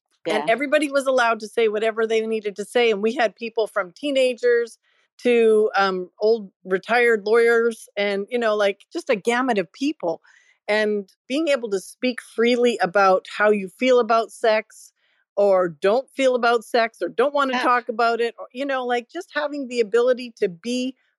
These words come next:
Speaker 1: whoever you are, however you are, was really great. So,
Speaker 2: Yeah.
Speaker 1: um,
Speaker 2: We
Speaker 1: yeah.
Speaker 2: need more of that.
Speaker 1: I'm a La Leche League leader, so I've been,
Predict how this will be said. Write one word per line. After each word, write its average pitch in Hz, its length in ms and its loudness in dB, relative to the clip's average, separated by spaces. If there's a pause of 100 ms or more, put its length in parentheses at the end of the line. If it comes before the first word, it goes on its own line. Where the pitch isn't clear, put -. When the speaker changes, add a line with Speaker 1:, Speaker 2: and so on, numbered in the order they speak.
(100)
Speaker 1:
whoever 254 340 4
you 220 240 -2
are, 208 220 0 (100)
however 196 380 -2
you 285 220 -4
are, 311 260 0 (560)
was 208 320 0
really 226 240 0
great. - 420 -8 (400)
So, 190 260 2
Speaker 2:
Yeah. 180 220 4
Speaker 1:
um, 175 380 -2 (420)
Speaker 2:
We 196 140 0
Speaker 1:
yeah. 196 140 4
Speaker 2:
need 196 100 2
more 202 240 2
of 190 180 2
that. 202 380 0 (240)
Speaker 1:
I'm 208 160 -4
a 214 60 -4
La 196 140 -2
Leche 220 280 -2
League 208 280 -4
leader, 202 240 0
so 202 160 -6
I've 185 160 -6
been, 196 320 -10